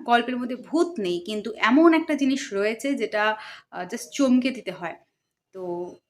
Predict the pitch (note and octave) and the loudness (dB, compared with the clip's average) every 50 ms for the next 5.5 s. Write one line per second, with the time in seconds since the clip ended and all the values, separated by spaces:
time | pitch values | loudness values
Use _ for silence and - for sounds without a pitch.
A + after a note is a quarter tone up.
0 | _ _ _ _ _ _ - A#3 A#3 A#3 B3+ C4 C4+ C#4 - - G3 G3+ A3 B3 | _ _ _ _ _ _ 2 4 6 6 6 4 4 2 2 2 2 2 2 0
1 | - - C#4 C#4+ C#4 C#4 C#4 A#3+ B3 C4 C4+ D#4 D#4+ D4+ D4 C#4+ C4 B3 B3+ B3+ | -2 0 2 2 2 2 -2 -4 -2 0 4 6 8 10 10 8 8 4 0 -2
2 | C4+ C4 - E4+ F4 C4+ A#3+ A3+ A3 A3 A3 A3 A#3 G3+ G3+ G#3 A3 A3+ A3+ A3+ | -4 -4 -2 -2 0 4 4 4 6 4 4 2 2 2 2 2 2 2 0 0
3 | A3+ A#3+ A#3 A3+ G#3+ A3 G#3+ G#3+ G#3+ G3+ F3+ F3+ F3+ G3 G3 - - G#3 G#3+ - | 0 -2 -2 -2 -2 -4 -4 -4 -2 -2 -2 -2 -2 -4 -6 -6 -8 -10 -8 -8
4 | G#3 - B3+ E4 A4 - - - - _ _ _ _ - - F#3 F#3 - - - | -6 0 2 2 2 2 0 -10 -20 _ _ _ _ -8 -6 -6 -6 -4 -6 -2
5 | - C#4 C4+ A#3+ - F#3+ - - - | 2 4 4 6 4 2 -2 -4 -4